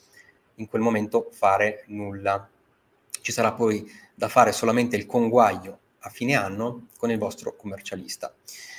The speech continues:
Ecco, magari su questo aspetto, sulla parte tassazione, vi invito, se avete dei dubbi, a scrivere alla, alla nostra segreteria via mail, che è segreteria chiocciola valore condiviso punto it.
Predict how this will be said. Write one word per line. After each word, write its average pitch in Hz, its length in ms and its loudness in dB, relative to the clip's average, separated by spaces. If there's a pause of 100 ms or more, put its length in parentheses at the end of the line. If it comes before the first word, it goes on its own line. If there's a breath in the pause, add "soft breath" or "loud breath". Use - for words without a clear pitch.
(1200 loud breath)
Ecco, 127 240 4
magari 135 240 8
su - 160 -2
questo 147 260 4
aspetto, 139 540 8
sulla 123 180 6
parte 131 200 4
tassazione, 139 960 2
vi 113 140 -4
invito, 117 320 0
se - 160 0
avete 135 180 4
dei 123 140 2
dubbi, 127 400 -2
a 110 320 0
scrivere 120 920 0
alla, 104 760 -4
alla 104 140 -6
nostra 120 220 -2
segreteria 113 720 -2 (460)
via 120 180 -2
mail, 113 400 0
che 98 100 -4
è 95 40 -6
segreteria 107 500 -4
chiocciola 123 640 -4 (200)
valore 104 280 -6
condiviso 101 520 -16 (260)
punto 101 240 -16
it. - 260 -20